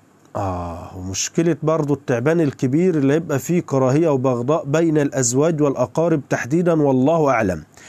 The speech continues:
لذا فمشاهدة الثعبان الكبير في الحلم لا تحمل دلالات محمودة مطلقا،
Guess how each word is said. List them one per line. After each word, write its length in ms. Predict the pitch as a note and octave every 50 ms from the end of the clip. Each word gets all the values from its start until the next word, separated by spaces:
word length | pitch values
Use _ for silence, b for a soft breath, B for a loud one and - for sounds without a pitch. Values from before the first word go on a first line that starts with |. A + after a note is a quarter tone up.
| B B B B B
لذا 300 | C#3+ E3+ G3+ F3+ G3 F#3
فمشاهدة 800 | - - F3 E3+ E3+ E3 D#3 - F3+ D#3+ D#3 F3 G3+ F#3+ F#3+ E3+ -
الثعبان 640 | F3 D#3+ - - F3+ D#3 D3+ D#3 F3 G3 G3+ F#3+
الكبير 600 | F#3+ F3+ E3 - - E3+ E3 D#3 G3 G#3 G3+ F#3
في 120 | F3+ - F3
الحلم 440 | D#3+ D3+ - - G3 G#3 F#3+ F#3 F3+
لا 220 | F3 E3+ E3 D#3+
تحمل 460 | D#3 - G#3 - - F#3 F#3 F3+ F3
دلالات 600 | E3 D3 D#3+ D#3+ E3 D#3+ D#3+ D#3+ F3 G3 G3+ - F3+
محمودة 560 | F3 E3 - - F3+ F#3+ G#3 G#3 F3+ F#3 E3+
مطلقا، 720 | E3 E3 D#3 - - E3+ F#3+ G#3 - - F#3+ D#3+ C3+ A2